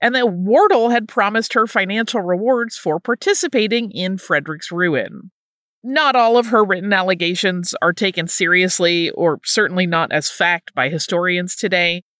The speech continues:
but it does remain quite clear that money was exchanged for ill-gotten gains in all of this. True or not,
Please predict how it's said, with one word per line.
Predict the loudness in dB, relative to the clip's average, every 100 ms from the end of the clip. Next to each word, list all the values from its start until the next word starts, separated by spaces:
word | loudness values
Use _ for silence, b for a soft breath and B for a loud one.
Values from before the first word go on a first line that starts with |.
| _ _
but | 2 2
it | 2
does | 2 0 0
remain | 0 -2 -4
quite | -4 -2 -2 -2
clear | 0 2 2
that | 2 -2
money | 0 0 2 0 -2 -4 -8 _
was | 0 0 0
exchanged | -4 -4 -2 -2 -4 -6 -8 -4
for | -2 -2
ill-gotten | 0 0 2 0 -2 -4 -4
gains | -4 -4 -6 -4
in | -4
all | -2 -6
of | -8
this. | -8 -10 -10 -12 -14 -16 _ _ _ _ _ _
True | -2 0 2 0
or | 2 2
not, | 2 2 2